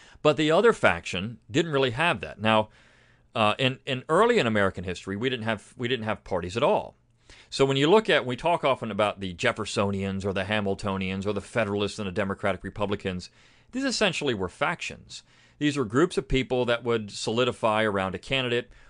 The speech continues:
or a core, uh, uh, set of principles, and, uh, but they didn't have nominating conventions, and they didn't have all the stuff that we recognize today for your political parties. You did get political songs here and there, and you had some things like that,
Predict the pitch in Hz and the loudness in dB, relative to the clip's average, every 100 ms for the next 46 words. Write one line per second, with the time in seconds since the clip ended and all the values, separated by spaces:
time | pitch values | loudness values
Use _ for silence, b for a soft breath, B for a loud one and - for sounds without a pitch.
0 | - 117 107 110 104 101 - 135 120 117 | -6 2 4 4 2 0 -2 0 2 2
1 | 117 123 107 107 95 - - - - - | 0 -4 -4 -6 -10 -18 -14 -14 -16 -20
2 | - - - _ _ - - 123 98 - | -20 -20 -20 _ _ -8 -2 0 0 -2
3 | 135 127 120 110 - b b b - 127 | -2 0 0 0 -2 b b b -8 -4
4 | 120 117 117 113 - 120 147 160 165 220 | 0 0 0 -4 -4 -4 -2 0 2 0
5 | 175 143 143 107 107 117 113 110 113 110 | 0 -2 -2 -2 -2 0 -2 -2 -6 -6
6 | 101 110 107 110 104 101 107 117 143 107 | -4 -4 -4 -6 -6 -8 -4 0 -2 -2
7 | 107 107 107 110 110 - 107 98 117 110 | -4 -2 0 0 -2 -2 -2 -2 -6 -6
8 | 101 104 101 98 95 92 98 95 92 98 | -2 -2 -2 -2 -2 -4 -4 -4 -4 -6
9 | 92 - 98 90 90 123 110 90 B B | -6 -4 -6 -6 -4 -2 0 -4 B B
10 | B 196 202 233 208 - 151 143 135 117 | B -4 -2 2 2 0 2 2 2 -4
11 | - 110 107 107 101 107 101 95 92 90 | -2 0 0 -2 -6 -4 -2 -4 -4 -2
12 | 120 117 110 123 - 107 110 104 92 92 | -2 -4 -2 -4 -4 -6 -4 -2 -4 -4
13 | 87 - 120 87 | -4 -2 -2 -2